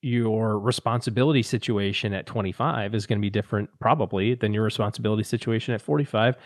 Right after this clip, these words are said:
which is then again different at sixty-five. And the things that you think about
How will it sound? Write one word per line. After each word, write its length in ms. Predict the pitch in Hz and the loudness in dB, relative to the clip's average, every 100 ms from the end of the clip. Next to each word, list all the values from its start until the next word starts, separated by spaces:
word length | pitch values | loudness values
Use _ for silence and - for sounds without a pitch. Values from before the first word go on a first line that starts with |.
| - - - | -20 -10 -6
which 140 | 143 | -2
is 120 | 139 | -2
then 280 | 120 143 143 - | 0 2 2 0
again 300 | 127 143 127 | 0 0 0
different 340 | 151 131 135 | 0 0 -2
at 140 | 147 - | -2 -2
sixty-five. 680 | - - 92 - - _ _ _ _ _ _ _ _ - | -4 -4 -8 -10 -16 _ _ _ _ _ _ _ _ 0
And 100 | 127 | 2
the 80 | 117 | 2
things 280 | - 143 131 | 2 2 2
that 140 | 117 | 0
you 80 | 113 | 0
think 240 | - 165 | 0 0
about 400 | 113 101 95 98 | 2 0 0 -2